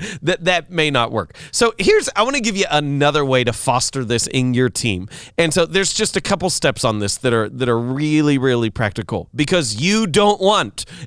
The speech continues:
M V Ps with losing records. And so here's how you foster that idea of a follower who wants to gain influence, which comes from personal contribution to the team goals.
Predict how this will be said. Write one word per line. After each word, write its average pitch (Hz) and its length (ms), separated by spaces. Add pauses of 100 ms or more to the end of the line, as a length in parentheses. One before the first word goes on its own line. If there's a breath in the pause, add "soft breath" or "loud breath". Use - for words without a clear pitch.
(120)
M 185 240
V 180 220
Ps 165 420
with 139 220
losing 151 420
records. 120 420 (320 loud breath)
And 185 160
so 180 300
here's 254 320
how 214 120
you 180 200
foster 143 300 (160)
that 139 220
idea 175 120 (480)
of 113 160
a 113 60
follower 180 540
who 147 100
wants 131 300
to 113 80
gain 156 400
influence, 113 760 (340 loud breath)
which 127 260
comes 147 380
from 117 240
personal 156 500
contribution 120 760
to 123 180
the 107 120
team 110 320
goals. - 320